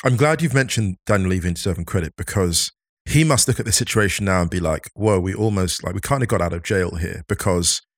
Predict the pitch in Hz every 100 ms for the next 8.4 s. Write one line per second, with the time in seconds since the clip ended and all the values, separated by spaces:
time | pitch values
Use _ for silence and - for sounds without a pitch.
0 | _ _ _ _ - 95 139 135 117 113
1 | 101 90 104 98 90 85 - 101 104 107
2 | 98 - 117 90 95 98 - 139 110 98
3 | 87 - 85 - 90 110 104 - 98 85
4 | - - 107 - 92 110 110 107 - 143
5 | 92 87 135 - _ _ _ _ 110 104
6 | 90 98 104 95 - 101 101 92 80 -
7 | 117 107 101 95 - 92 95 - 92 98
8 | 90 90 - 90